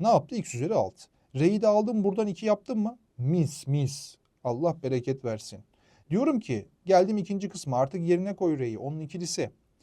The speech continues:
Bak sayılardan gidiyorum artık x'lerle uğraşma. Ne var burada? K eksi ikinin de karesi. Ne olacakmış? Yüz seksen. E burası kırk beş. Böl abi dört. Neyin karesi dört yapar? İşte burada devreye ne girdi? Pozitif dediği için. Ha, eksi iki de olabilir, artı iki de olabilir.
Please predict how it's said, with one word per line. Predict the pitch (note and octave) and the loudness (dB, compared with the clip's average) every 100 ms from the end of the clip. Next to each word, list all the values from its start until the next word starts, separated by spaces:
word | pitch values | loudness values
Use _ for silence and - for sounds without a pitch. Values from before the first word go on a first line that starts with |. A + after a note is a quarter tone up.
| _ C#3 | _ -4
Bak | C3+ | -4
sayılardan | - C#3 D#3+ E3 G3+ A3 | -2 2 4 2 2 0
gidiyorum | E3+ C3+ B2 | -2 -2 -4
artık | C3 D#3+ | -6 -8
x'lerle | C#3 - D#3+ E3 | -12 -4 -2 0
uğraşma. | E3+ F3+ - A#2+ - _ C#3+ | 2 0 -2 -8 -8 _ -4
Ne | E3+ | 0
var | F3 D#3 C#3+ | 2 2 0
burada? | D3 F#3+ G3 | -2 -2 -4
K | - C3+ | 0 0
eksi | C3 C3+ - | 0 -4 -10
ikinin | C3 C#3 C#3 | -8 -6 -4
de | G3 | -6
karesi. | C#3 A2 G2+ - A#2+ | -6 -6 -8 -12 -6
Ne | F3 | -2
olacakmış? | F3 C#3+ C#3 C#3+ G#3+ - | -2 -2 -4 -6 -10 -8
Yüz | B2 | -10
seksen. | - G#2+ - C#3+ | -8 -12 -12 -14
E | D#3+ | -4
burası | F3+ G3+ G#3 | 0 0 -2
kırk | A3+ - | -10 -4
beş. | A3 - - _ _ _ _ | 0 0 -2 _ _ _ _
Böl | C#3 G3 G3 E3 | 2 6 6 6
abi | G3 | 4
dört. | F#3 B2+ - - _ _ _ _ - | 2 2 -2 -20 _ _ _ _ -4
Neyin | C3+ C#3 F#3+ C#4 | 2 2 2 0
karesi | A3+ G3 D#3 C#3 | 0 0 0 0
dört | B2+ A#2 A2+ | -2 -2 -6
yapar? | G#2+ F3 B3+ - | -4 -2 -2 -4
İşte | C3+ - A#2+ A#2 | -10 -8 -8 -4
burada | B2+ E3 | -4 -2
devreye | A#2+ A2+ B2 C#3+ | -2 -4 -4 -6
ne | E3+ | -6
girdi? | C#3 A#2+ A#3+ C#4+ _ | -8 -8 -12 -16 _
Pozitif | - A#2+ - C3+ | -10 -8 -8 -10
dediği | B2+ C#3+ E3+ | -8 -6 -6
için. | - - _ | -8 -16 _
Ha, | - C#3 | -12 -10
eksi | C#3 - E3+ | -8 -8 -6
iki | G#3 | -4
de | A#3 | -2
olabilir, | A3+ A3+ C#4 - - | -2 -2 -6 -10 -2
artı | A#2+ - B2 | -2 -2 -8
iki | E3+ | -6
de | E3 | -4
olabilir. | A2 F#2 - | -4 -6 -12